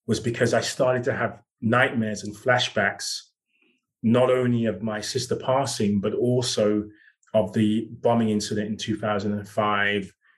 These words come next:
I started having nightmares of the kind of Grenfell, Grenfell tragedy that occurred in, in, in West London. I was there, you know, I was in burning buildings trying to save people. There,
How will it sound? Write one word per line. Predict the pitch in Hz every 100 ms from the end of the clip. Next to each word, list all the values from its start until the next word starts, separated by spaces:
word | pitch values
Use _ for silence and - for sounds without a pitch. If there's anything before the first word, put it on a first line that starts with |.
| _ _ -
I | 107
started | 107 - 117 113 113 110 104 104
having | - 107 117 110
nightmares | 117 123 120 107 104 104 92
of | 104 92 -
the | 107
kind | 95 - 101
of | 92
Grenfell, | 120 110 107 - 104 101 104 - _
Grenfell | - 110 107 110 101
tragedy | 98 110 101 98 104 104 101 _ _ _ -
that | 101
occurred | 101 - 107 101 101
in, | 98 107 117
in, | 107 -
in | 104 104
West | 95 -
London. | 104 104 101 101 101 - _ -
I | 113
was | 110 107
there, | 135 123 120 117 - -
you | 110
know, | 107
I |
was | 107 107
in | 107
burning | 107 117 110 110 107 104 104 -
buildings | 127 120 117 113 -
trying | 120 104
to |
save | - 147 131 120
people. | 123 117
There, | 120 135